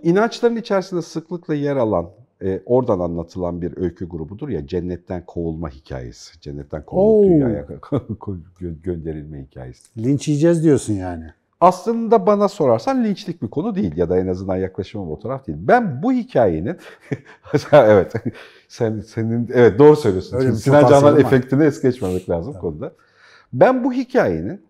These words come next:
Speaker 1: aslında inançlarla ilgili olmaktan daha çok biyolojinin çok güzel bir konusu olduğunu düşünürüm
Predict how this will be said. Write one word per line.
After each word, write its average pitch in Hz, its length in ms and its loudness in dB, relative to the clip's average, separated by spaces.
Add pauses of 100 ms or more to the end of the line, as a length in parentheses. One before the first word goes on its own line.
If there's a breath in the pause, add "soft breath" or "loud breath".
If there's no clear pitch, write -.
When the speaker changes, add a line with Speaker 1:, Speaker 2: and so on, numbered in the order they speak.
(180)
Speaker 1:
aslında 180 480 -2
inançlarla 160 680 -2
ilgili 156 580 -6
olmaktan 139 640 -6
daha 170 160 -8
çok 143 220 -14
biyolojinin 165 840 -2
çok - 260 -10
güzel 80 280 -4
bir 76 60 -16
konusu 73 380 -14
olduğunu 69 520 -12
düşünürüm 65 480 -16